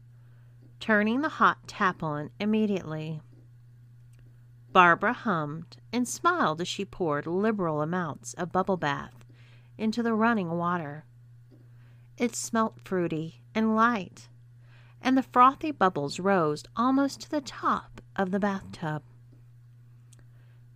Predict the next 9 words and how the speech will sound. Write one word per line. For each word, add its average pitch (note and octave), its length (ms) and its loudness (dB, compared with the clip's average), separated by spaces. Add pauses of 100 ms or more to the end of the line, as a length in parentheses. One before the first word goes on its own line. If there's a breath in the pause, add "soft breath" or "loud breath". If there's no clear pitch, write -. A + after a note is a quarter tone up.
As G#3 180 4
Barbara G3 540 4
prepared D#3+ 760 -2
the F#3+ 60 -2
bath, F3 560 0 (1300 soft breath)
Paula E4 480 4
untied D#3+ 640 -4
Bill's D3 300 -4
corset. - 760 -6